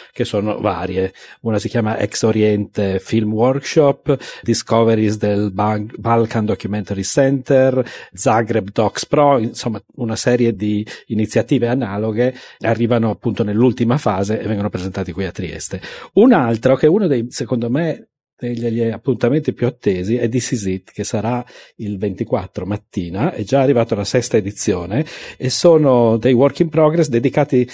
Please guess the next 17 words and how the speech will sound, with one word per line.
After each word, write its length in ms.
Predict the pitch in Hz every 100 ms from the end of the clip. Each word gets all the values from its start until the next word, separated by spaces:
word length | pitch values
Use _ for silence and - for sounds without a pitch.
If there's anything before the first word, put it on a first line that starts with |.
| - - -
a 200 | 123 123
lungometraggi 640 | 127 143 135 120 151 156 120
di 100 | 113
finzione 760 | - 127 - 156 151 160 160
e 140 | 123 135
opere 380 | 123 131 143
ibride 600 | 160 127 127 143 147 170 170 - - _
con 220 | - 170
un 100 | 165
forte 280 | 156 160 156
approccio 340 | 135 147 147 127
visivo 320 | 127 160 131
e 20 |
creativo, 520 | 135 147 151 151 160
prodotti 420 | - 180 170 170 123
o 60 |
coprodotti 840 | 135 - 170 156 135 - 147 147